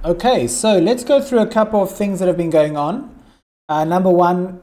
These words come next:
you all noticed we've got a new Chinese channel. Uh, we're not gonna make kind of big noise about it yet. We're just getting it started. Please only type in Chinese over there. <laughs> Uh, or don't use it, you know what I mean?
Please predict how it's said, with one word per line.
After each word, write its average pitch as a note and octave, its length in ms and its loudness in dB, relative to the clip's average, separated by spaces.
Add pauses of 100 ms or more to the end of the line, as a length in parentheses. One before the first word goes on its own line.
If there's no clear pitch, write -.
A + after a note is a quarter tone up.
you D3+ 380 -6
all D#3 240 -2
noticed D3 400 -6
we've C3+ 100 -10
got C3+ 140 -4
a B2+ 60 -8
new C3 200 -6
Chinese C3+ 580 -10
channel. - 500 -12 (320)
Uh, A#2 260 -6
we're B2 100 -8
not B2+ 180 -8
gonna C3+ 160 -8
make A#2+ 240 -6
kind A2+ 240 -10
of G2+ 100 -12
big A#2 160 -10
noise A2+ 300 -10
about A2 260 -8
it G#2 140 -14
yet. C3 300 -8
We're G#2 100 -8
just - 400 -12
getting G#2+ 260 -8
it G2 140 -12
started. B2 680 -8 (440)
Please F#3+ 200 -2
only C#3+ 260 -6
type A#2 260 -6
in A2+ 100 -10
Chinese A2+ 480 -10
over B2+ 180 -8
there. D3 300 -4 (720)
<laughs> - 380 -8 (560)
Uh, D3+ 480 -2
or F#3 120 -2
don't A3+ 240 2
use A#3+ 220 0
it, - 240 -4
you C#3 60 -10
know D3 100 -8
what D#3+ 80 -4
I D#3+ 60 0
mean? C#3 280 -4